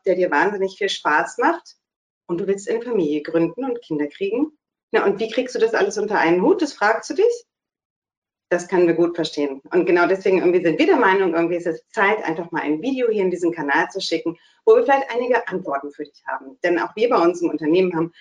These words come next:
einige, die Apotheker, P T As oder P K As sind und gleichzeitig aber auch Mamas sind und Kinder bekommen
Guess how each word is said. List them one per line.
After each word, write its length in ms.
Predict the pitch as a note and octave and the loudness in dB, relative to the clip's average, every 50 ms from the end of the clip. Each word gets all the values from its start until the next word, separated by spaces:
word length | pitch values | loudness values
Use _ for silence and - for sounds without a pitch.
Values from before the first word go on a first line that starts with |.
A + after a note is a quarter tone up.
| _ _ _ - | _ _ _ -4
einige, 600 | - C#4 E4+ D#4+ C#4+ F3+ D3+ D#3 G3+ A3+ A3+ - - | 2 4 6 6 6 4 2 4 4 2 0 -2 -4
die 400 | F3+ E3 D#3+ D#3+ D#3+ D#3+ D#3+ - _ _ _ _ _ _ _ _ _ - _ | -4 -2 0 0 0 -2 -4 -8 _ _ _ _ _ _ _ _ _ -16 _
Apotheker, 540 | - E3+ - D3+ - - G3+ G3+ - G3+ F3+ | -10 -10 -8 -10 -2 -2 -2 0 2 0 -2
P 160 | - - A3 A#3+ | -2 -2 -6 -4
T 180 | - E3 - | -4 -6 -4
As 240 | - C#3 C#3 C#3+ - | -4 -4 -6 -6 -6
oder 120 | - - - | -8 -8 -4
P 180 | - G#3+ A3 | -2 -2 0
K 120 | G#3+ G3 - | 0 -2 -2
As 320 | - C3+ C3+ D3 - - | 0 0 -2 -2 -2 0
sind 320 | D#3+ D#3+ F3+ G3 F#3+ - _ _ | 2 2 2 2 0 -4 _ _
und 300 | G3+ G#3+ G3+ G#3 G#3+ G#3+ | 4 4 6 4 4 2
gleichzeitig 680 | G#3+ A3 A3 A#3 B3 - - C#4 C4 C4+ C#4 C4+ C4+ | 2 2 2 2 0 -2 -4 -4 -4 -4 -4 -6 -6
aber 260 | C4 C4 C4+ C4+ - - | -4 -2 -2 -2 0 0
auch 160 | D#4 D#4 - | -2 0 4
Mamas 420 | - F#4 G4 E4 - C#4 C#4+ - - | 6 6 6 6 6 2 -2 -4 -8
sind 240 | C#4 C4+ C4+ C4 - | -8 -8 -8 -8 -4
und 300 | - E4+ - - - - | -2 -2 -2 -2 0 0
Kinder 240 | E4 C4+ G#3+ D3+ | 0 2 2 -2
bekommen 380 | - - - _ C3+ C3+ B2+ B2 | -2 -6 -10 _ -8 -8 -8 -8